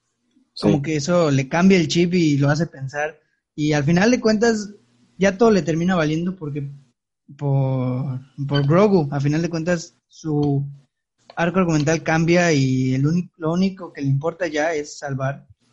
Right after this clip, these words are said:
Speaker 2: a Grogu. Y sí se nota el desinterés sobre todo en Mandalore,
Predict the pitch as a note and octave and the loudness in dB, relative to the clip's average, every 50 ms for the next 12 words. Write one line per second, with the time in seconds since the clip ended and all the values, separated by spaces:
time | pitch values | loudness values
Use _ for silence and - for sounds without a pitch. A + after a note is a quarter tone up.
0 | _ _ _ _ _ _ - - C3 B2+ B2 B2 B2 B2+ B2+ C3 D#3 D#3 D#3 D3 | _ _ _ _ _ _ -6 -4 -2 -2 0 -2 -2 -4 -4 -2 0 0 0 0
1 | D3 C#3 C#3 - - _ _ _ _ _ _ _ - _ _ _ _ _ _ _ | -2 -6 -10 -16 -20 _ _ _ _ _ _ _ -20 _ _ _ _ _ _ _
2 | _ _ - E3+ D#3+ D3+ G#3 F#3+ A#3 A3 A3+ G#3+ G#3+ A3+ A3+ G#3+ G3 C#3 D3 D#3 | _ _ -6 -4 0 2 4 6 6 6 6 6 4 4 4 4 4 2 2 0
3 | C#3+ D3 D3 D3 D#3 F3+ F3+ G3+ F#3+ F3 E3 D3+ C#3+ C3+ C3 C3 C3+ C3+ - _ | 0 0 2 2 2 2 2 2 2 2 2 2 2 2 0 0 -2 -6 -10 _
4 | - D#3+ E3+ F3 F3+ F3 D#3 D3 C3+ C3 C3 C3 C3 C3 C3 C3+ C3+ C3 B2+ C3+ | -8 -6 -4 -2 -2 -2 -2 -2 -2 -2 -2 -2 -4 -4 -6 -8 -10 -12 -10 -8
5 | C#3+ D3 D#3 D#3+ E3 E3+ F3 F#3+ G3 | -6 -6 -2 -2 -2 0 0 -2 -2